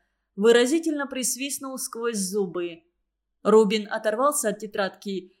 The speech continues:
и строго посмотрел на Трошкина. "Я тебе выношу замечание".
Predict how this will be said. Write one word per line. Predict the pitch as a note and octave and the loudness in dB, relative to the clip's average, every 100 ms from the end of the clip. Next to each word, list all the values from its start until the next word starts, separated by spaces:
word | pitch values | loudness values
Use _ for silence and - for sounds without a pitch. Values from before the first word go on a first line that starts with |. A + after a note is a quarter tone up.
| _ | _
и | G#3+ G#3+ | -2 -2
строго | - B3+ C#4 D4 | 0 0 0 0
посмотрел | D4 D4 D4+ D4 G#3+ G3+ | -2 -4 -4 0 2 2
на | F#3+ G3 | 0 -4
Трошкина. | G#3+ G#3 G3 - G3+ F#3+ F#3+ F#3 _ _ _ _ _ _ | -4 -4 -4 -8 -6 -6 -8 -16 _ _ _ _ _ _
"Я | - G3+ G#3 G#3 | -4 2 6 6
тебе | G#3 A3 G#3+ G3+ | 4 -2 -2 0
выношу | A3 G#3+ G#3 - D4+ | -2 -2 -6 -4 -4
замечание". | A3 G3 A3 B3+ B3 - G3+ F3+ F3 F3 E3+ | -2 -2 -2 -6 -6 -2 -2 -4 -10 -16 -18